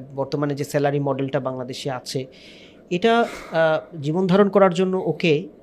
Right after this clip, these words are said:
but অনেক বেশি কিছু না সব জায়গাতেই।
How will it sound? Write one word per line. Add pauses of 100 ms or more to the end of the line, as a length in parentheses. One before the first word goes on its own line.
(220)
but (600)
অনেক
বেশি
কিছু
না (800)
সব
জায়গাতেই।